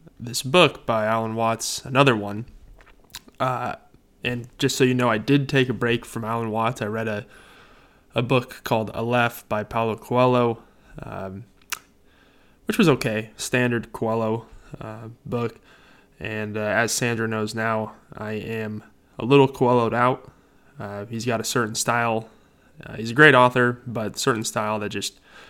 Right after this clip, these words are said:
kinda gets beaten, um, over and over again throughout his books. But, uh, it's an easy read and nice break from, uh, the Alan Watts autobiography. And now I am reading, uh, the book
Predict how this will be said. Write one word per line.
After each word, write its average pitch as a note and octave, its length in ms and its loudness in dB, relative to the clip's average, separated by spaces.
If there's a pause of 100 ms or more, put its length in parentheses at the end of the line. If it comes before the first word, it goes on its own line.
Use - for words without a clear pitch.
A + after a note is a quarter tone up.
(200)
kinda F3 180 6
gets B2+ 200 4
beaten, A#2 560 -4 (680)
um, G#2+ 480 -10 (640)
over B2 240 -2
and A2+ 100 -6
over A2 220 -2
again G#2+ 360 -6 (360)
throughout A2 240 -2
his G#2+ 140 -8
books. A2 500 -8 (140)
But, A2 480 -4
uh, A2 160 0
it's A2 120 -4
an D#3+ 60 2
easy D3 220 4
read A2 340 -4 (340)
and G#2+ 480 -8 (180)
nice A#2 240 -2
break A#2 320 -4
from, G#2 380 -6 (680)
uh, A2 160 -10
the A2+ 160 -4
Alan A#2 260 0
Watts A2 300 -2
autobiography. A2 720 -2
And A2 120 -2
now A#2 160 4
I A2+ 100 2
am A2 140 -2
reading, A2+ 400 -2 (420)
uh, - 280 -14 (300)
the A#2+ 280 -4
book C#3 480 2